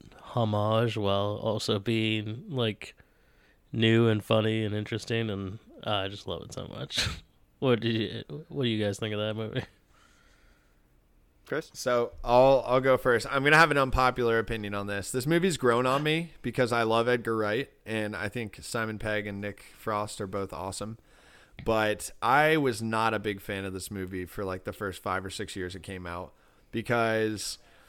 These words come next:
Speaker 3: like, I love zombies, and I thought, like, the zombies in this were so, like, non-threatening, basically, because it
Speaker 2: Yeah.
Speaker 3: was, like, a commentary on society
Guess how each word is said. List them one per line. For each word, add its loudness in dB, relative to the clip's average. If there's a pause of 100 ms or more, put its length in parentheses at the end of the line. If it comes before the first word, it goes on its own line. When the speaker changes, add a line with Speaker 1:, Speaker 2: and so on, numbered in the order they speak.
(180)
Speaker 3:
like, 0
I 8
love 4
zombies, -2
and -4
I 4
thought, 2 (320)
like, 0 (100)
the 0
zombies 2
in 0
this -2
were 0
so, 2
like, -2 (960)
non-threatening, 2
basically, 2
because 0
it 2
Speaker 2:
Yeah. -4
Speaker 3:
was, 0
like, -2
a -2
commentary 0
on 2
society 0